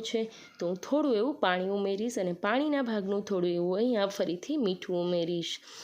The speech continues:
અહીંયા આથો લાવવા માટે તમારે ઈનો કે સાજીના ફૂલ ઉમેરવાની બિલકુલ જરૂર નથી, તો પણ એકદમ સરસ રીતના આપણા ઉત્પમ તૈયાર થઈ જશે.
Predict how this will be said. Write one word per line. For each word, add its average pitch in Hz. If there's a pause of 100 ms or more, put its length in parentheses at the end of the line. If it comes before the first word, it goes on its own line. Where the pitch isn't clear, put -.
(200)
અહીંયા 180
આથો 214
લાવવા 233
માટે 202
તમારે 180 (140)
ઈનો 254
કે 254
સાજીના 180
ફૂલ 180
ઉમેરવાની 233
બિલકુલ 180
જરૂર 175
નથી, 170
તો 170
પણ 170
એકદમ 269
સરસ 196
રીતના 185
આપણા 180
ઉત્પમ 254
તૈયાર 170
થઈ 170
જશે. 175